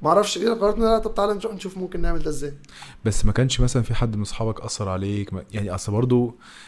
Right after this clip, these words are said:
Speaker 2: ما، ما أنا ممكن أقول خلاص وأعيط وأقعد لوحدي. إيه ال-، إيه، إيه الص-، إيه الصفة اللي أنت متخيلها خلتك تعمل كده؟ أو إيه الدافع؟ ما أنا مش عارف.
Speaker 1: فعليًا عشان ما أعمقلكش الموضوع، في المرحلة دي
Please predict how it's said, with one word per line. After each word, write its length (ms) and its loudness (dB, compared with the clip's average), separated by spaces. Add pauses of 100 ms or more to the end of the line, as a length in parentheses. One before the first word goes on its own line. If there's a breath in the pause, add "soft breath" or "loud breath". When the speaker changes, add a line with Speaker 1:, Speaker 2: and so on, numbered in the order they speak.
(160 loud breath)
Speaker 2:
ما، 300 0
ما 120 0
أنا 80 4
ممكن 320 6
أقول 580 6 (500)
خلاص 440 0
وأعيط 440 4
وأقعد 280 0
لوحدي. 280 -6 (400)
إيه 200 -2
ال-، 200 4
إيه، 220 0
إيه 220 0
الص-، 200 0
إيه 80 2
الصفة 380 0
اللي 160 2
أنت 120 -4
متخيلها 540 -2
خلتك 360 -4
تعمل 200 -2
كده؟ 240 -2 (480 loud breath)
أو 80 2
إيه 60 4
الدافع؟ 340 2
ما 80 -6
أنا 100 -4
مش 160 -4
عارف. 340 -4 (1500 loud breath)
Speaker 1:
فعليًا 460 0
عشان 200 -6
ما 80 -8
أعمقلكش 540 -4
الموضوع، 540 0 (260 loud breath)
في 140 -14
المرحلة 460 0
دي 240 0